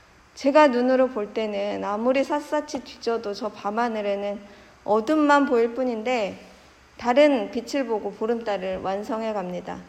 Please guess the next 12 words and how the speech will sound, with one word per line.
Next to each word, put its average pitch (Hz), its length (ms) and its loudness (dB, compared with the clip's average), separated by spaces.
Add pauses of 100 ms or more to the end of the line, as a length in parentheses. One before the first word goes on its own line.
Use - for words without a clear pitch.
(440)
아무리 254 320 2
캄캄해도 285 680 2
다른 269 520 0
빛을 240 340 -10
찾아내어서 220 920 -2 (440)
비로소 233 360 0
보름 233 560 0 (320)
달을 220 340 0
완성해 202 540 -2
밤하늘 208 560 -2
한가운데서 277 640 -4
우리를 196 380 -6